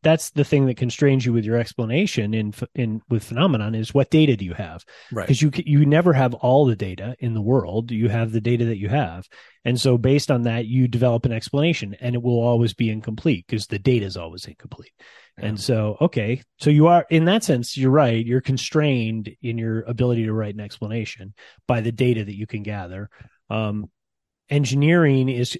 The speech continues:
Speaker 1: is human-made constraint, right? You, if you're, if you're in a classroom, you're like, these, you have these materials, you have straws, you have toothpicks, tape, glue,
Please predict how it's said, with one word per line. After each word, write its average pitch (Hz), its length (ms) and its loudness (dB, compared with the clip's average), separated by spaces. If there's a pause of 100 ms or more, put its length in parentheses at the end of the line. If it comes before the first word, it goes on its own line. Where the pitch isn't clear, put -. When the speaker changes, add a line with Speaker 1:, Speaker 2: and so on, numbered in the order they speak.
(100)
Speaker 1:
is 120 460 -2
human-made 131 760 2
constraint, 107 760 -6
right? 113 280 -2 (600)
You, 151 340 4 (140)
if 127 180 0
you're, 143 240 6
if 131 220 2
you're 147 100 8
in 147 100 6
a 131 60 2
classroom, 143 500 2
you're 123 120 4
like, 120 240 0
these, 156 440 4
you 143 200 6
have 160 180 6
these 160 220 4
materials, 135 500 2
you 117 80 0
have 117 140 0
straws, 131 640 2
you 117 120 2
have 110 380 0 (960)
toothpicks, - 760 4
tape, 135 520 2 (540)
glue, 127 760 6